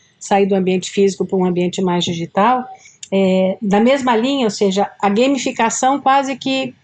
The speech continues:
fica sendo um, o nome que se dá para esse, para essa educação baseada em jogos que, na verdade, tem outra concepção. Então, hoje já se usa,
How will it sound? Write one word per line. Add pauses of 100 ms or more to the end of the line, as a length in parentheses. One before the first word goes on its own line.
fica
sendo (320)
um,
o
nome
que
se
dá (240)
para
esse,
para
essa
educação
baseada
em
jogos
que,
na
verdade,
tem
outra
concepção.
Então,
hoje
já
se
usa,